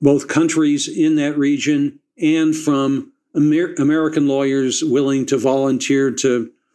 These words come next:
work on projects there, uh, that we expanded. First, we set up independent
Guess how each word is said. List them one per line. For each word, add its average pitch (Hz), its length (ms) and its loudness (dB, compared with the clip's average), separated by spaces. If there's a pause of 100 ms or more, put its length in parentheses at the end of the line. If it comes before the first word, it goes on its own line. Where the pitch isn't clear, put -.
(140)
work 143 220 2
on 123 200 0
projects 131 540 0
there, 113 280 0 (520)
uh, 135 320 2
that 135 240 0
we 135 420 -2 (360)
expanded. 147 800 0 (180)
First, 170 360 0
we 143 120 2
set 143 240 0
up 139 320 -4
independent 156 800 0